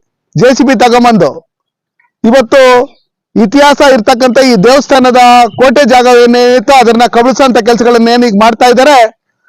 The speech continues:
ಅದಕ್ಕೆ ಗ್ರಾಮಸ್ಥರೆಲ್ಲ ಸೇರಿ ಯಾರು ಜೆ ಸಿ ಬಿ ಎತ್ಕೊಂಬಂದು ಒಂದು ಕಮ್ಯುನಿಟಿಗೆ ಸೇರಿದಂತ ಇವ್ರು ಅದನ್ನ ಡೆಮಾಲಿಷನ್ ಮಾಡ್ತಾ ಇದ್ರು. ಆ ಜೆ ಸಿ ಬಿ ನ ಹಿಡ್ಕೊಂಡು ಈಗಾಗಲೇ ಈ, ಈ ಇವತ್ತಿಗೆ ಒಂದು ಮೂ-, ನಾಲ್ಕು ದಿನ ಆಗಿದೆ. ಆದ್ರೂ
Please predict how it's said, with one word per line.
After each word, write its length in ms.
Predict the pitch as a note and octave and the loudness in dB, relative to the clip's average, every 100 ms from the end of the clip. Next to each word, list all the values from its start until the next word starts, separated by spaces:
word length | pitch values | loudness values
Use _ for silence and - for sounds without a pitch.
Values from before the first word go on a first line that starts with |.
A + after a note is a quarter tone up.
| _ - G#3+ | _ -4 -2
ಅದಕ್ಕೆ 260 | B3 C#4+ A#3 | 0 0 0
ಗ್ರಾಮಸ್ಥರೆಲ್ಲ 640 | A3 C4 D4+ - C4 C4 C4+ G3 C3 _ _ _ _ _ _ - C#4 | 0 0 0 0 0 2 2 0 -4 _ _ _ _ _ _ -8 -2
ಸೇರಿ 280 | C4+ C4 F3+ - - - _ - G3+ | 0 2 -2 -6 -18 -20 _ -4 0
ಯಾರು 240 | B3+ C#4+ G#3+ | 2 2 0
ಜೆ 80 | C4+ B3+ | 0 0
ಸಿ 100 | B3+ | 0
ಬಿ 80 | C#4 | 0
ಎತ್ಕೊಂಬಂದು 520 | B3 C4+ B3+ B3+ C4+ B3 A3 - _ _ _ _ - B3 | -2 -2 0 0 2 0 -2 -6 _ _ _ _ -4 -2
ಒಂದು 160 | C4 A#3 | 0 0
ಕಮ್ಯುನಿಟಿಗೆ 440 | C4 D4 C4+ B3 C#4 | 0 0 -2 -2 0
ಸೇರಿದಂತ 360 | B3 B3+ A3 C4 A#3+ A#3 A#3+ _ _ _ - A#3+ | 0 0 0 2 2 -2 -6 _ _ _ -4 0
ಇವ್ರು 180 | C#4+ C4 | 0 0
ಅದನ್ನ 180 | B3 B3+ G#3+ | 0 0 0
ಡೆಮಾಲಿಷನ್ 420 | A#3 C#4+ C4 C4+ B3 | 0 0 0 0 0
ಮಾಡ್ತಾ 200 | A#3+ C4 | 0 0
ಇದ್ರು. 120 | B3+ C4+ | 2 2
ಆ 20 | G3+ | 2
ಜೆ 80 | A#3 C4 | 0 0
ಸಿ 60 | C#4 | 0
ಬಿ 60 | C4+ | 0
ನ 100 | B3 | 0
ಹಿಡ್ಕೊಂಡು 300 | - C4 B3 A#3 | 0 0 0 0
ಈಗಾಗಲೇ 340 | A#3+ B3 C#4 A3+ | 0 0 0 0
ಈ, 40 | A#3+ A#3+ B3+ | 0 0 0
ಈ 20 | B3+ B3 | 2 2
ಇವತ್ತಿಗೆ 340 | B3+ A#3+ B3+ C4 | 0 0 0 2
ಒಂದು 120 | A3+ A3 | 2 0
ಮೂ-, 100 | A3+ | 2
ನಾಲ್ಕು 240 | B3 C4 G3+ | 0 0 0
ದಿನ 100 | B3+ B3+ | 0 2
ಆಗಿದೆ. 260 | A3+ F3 G#2+ _ _ _ _ _ _ _ - - | 0 -2 -6 _ _ _ _ _ _ _ -12 -2
ಆದ್ರೂ 260 | A3 C#4+ | 0 2